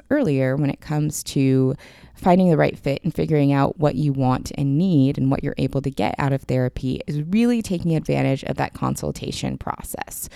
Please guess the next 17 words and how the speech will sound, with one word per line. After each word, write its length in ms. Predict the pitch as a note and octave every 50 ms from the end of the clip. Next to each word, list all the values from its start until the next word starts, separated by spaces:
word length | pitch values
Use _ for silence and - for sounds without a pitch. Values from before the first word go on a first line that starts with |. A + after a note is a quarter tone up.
| - - - -
So 160 | - - D#3
most 420 | D3+ E3 F#3 G#3+ C4+ C4+ - -
therapists 440 | - D#3+ D#3+ D3 - - D3 C#3 -
that 180 | - - - -
I 60 | D#2+
have 160 | E2 E2+ E3
talked 300 | - - C#3 C3+ - _
to 320 | - - C#3 C3+ C3+ C3+ - - - - -
usually 500 | - F3+ G3+ G#3+ G3+ - A#3 A3 A3 A3+
will 120 | A3 G3 F3
want 220 | D#3+ D3+ E3 - -
to 80 | F3+
do 260 | E3+ - C#3+ C#3 C#3 C#3
a 80 | - D#3
consultation 920 | - - - C3+ C3 - - D3 C3+ - - B2+ C3+ C3 - E3 F3 F3+
with 200 | F#3+ G3+ - -
you 380 | G3+ G#3 G#3+ A3 A3+ A#3+ A#3+